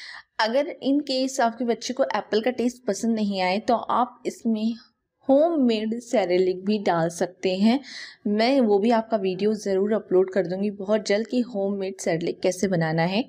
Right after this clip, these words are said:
तो ये देखिए एकदम बढ़िया स्मूथ पेस्ट बन के रेडी है। इसमें मैंने थोड़ा सा दूध भी डाल लिया था, that's why कलर इतना वाइट आया है।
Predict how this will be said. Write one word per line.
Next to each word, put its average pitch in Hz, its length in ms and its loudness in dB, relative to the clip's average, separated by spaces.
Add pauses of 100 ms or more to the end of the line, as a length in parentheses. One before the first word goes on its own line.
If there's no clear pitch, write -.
(460)
तो 202 60 -4
ये 185 180 4
देखिए 180 300 2
एकदम 240 400 0
बढ़िया 190 340 0
स्मूथ 208 380 -2
पेस्ट 190 440 0
बन 185 120 -4
के 190 140 -2
रेडी 190 300 0
है। 190 240 -2
इसमें 247 280 2
मैंने 285 240 2
थोड़ा 277 220 4
सा 294 140 4
दूध 233 400 2
भी 240 120 4
डाल 196 220 2
लिया 190 220 2
था, 220 180 0
that's 196 340 0
why 196 120 2
कलर 185 320 0
इतना 202 200 -4
वाइट 180 340 0
आया 175 220 2
है। 208 100 0